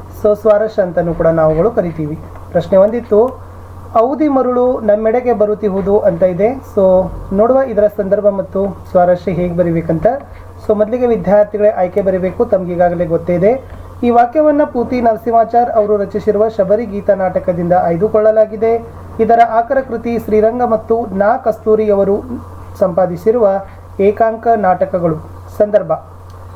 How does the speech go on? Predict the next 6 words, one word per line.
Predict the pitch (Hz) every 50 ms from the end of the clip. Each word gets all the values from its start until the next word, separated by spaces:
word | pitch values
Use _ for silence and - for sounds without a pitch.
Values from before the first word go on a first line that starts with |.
| - - - - - - - - -
ಸೀತಾಪಹರಣದ | 269 269 262 302 302 311 311 311 247 247 247 247 247 247 240 247
ನಂತರ | 233 226 226 226 - 226 220 226 240 233 - -
ಶೋಕತಪ್ತರಾದ | 220 226 226 185 170 - 240 226 - - 220 214 208 196 185
ರಾಮಲಕ್ಷ್ಮಣರು | 208 220 226 208 196 190 196 220 208 214 208 - - 208 202 196 190 196 202 214
ಸೀತೆಗೆ | 214 - 208 202 202 - - - 190 202
ಬರುತ್ತಾರೆ. | 180 175 170 190 175 - - 294 285 269 165